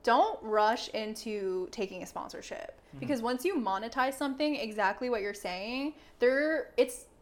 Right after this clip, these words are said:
Speaker 1: there's another level of pressure on it, and then you are turning this fun thing that you're doing into
Speaker 2: A job.
Speaker 1: a job. And
Speaker 2: Yeah.
Speaker 1: then there's expectations where right now it's like,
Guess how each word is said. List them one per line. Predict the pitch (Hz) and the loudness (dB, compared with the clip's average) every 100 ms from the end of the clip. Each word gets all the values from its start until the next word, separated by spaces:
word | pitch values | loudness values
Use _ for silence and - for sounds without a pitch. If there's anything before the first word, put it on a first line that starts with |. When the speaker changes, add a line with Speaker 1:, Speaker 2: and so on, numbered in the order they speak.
| - | -2
Speaker 1:
there's | 254 262 269 | 4 4 6
another | 269 247 247 254 262 | 4 6 6 4 4
level | 220 220 214 | 4 4 2
of | 208 - | 0 -2
pressure | 180 - - | -4 -4 -6
on | - 247 269 | -4 -2 0
it, | 320 320 | 0 0
and | 220 226 | -2 -4
then | 233 233 | -4 -4
you | 240 | -2
are | - 208 | 0 0
turning | 226 247 226 226 | -2 -4 -4 -4
this | 214 214 | -6 -6
fun | - 196 208 | -2 -2 -2
thing | 208 202 | -4 -4
that | 208 190 | -6 -4
you're | 196 | -4
doing | 185 190 196 220 254 277 - - - | -4 -4 -6 -6 -6 -8 -12 -20 -12
into | 208 214 214 220 208 202 196 | -8 -6 -6 -4 -2 0 0
Speaker 2:
A | 185 | 2
job. | 170 - 220 | 2 4 4
Speaker 1:
a | |
job. | 220 226 269 196 - 202 - | 6 8 8 6 2 -2 -2
And | 247 | -2
Speaker 2:
Yeah. | 240 | 0
Speaker 1:
then | 226 | 2
there's | 220 226 226 - - _ _ _ - 254 | 2 0 -2 -8 -18 _ _ _ 2 2
expectations | - 233 220 - 214 226 262 254 262 | 2 -2 -2 -2 -2 -2 -6 -4 -4
where | 220 214 214 208 | -2 0 0 0
right | 220 220 | -2 0
now | 285 254 | 0 0
it's | 247 | 0
like, | 226 220 | -2 -4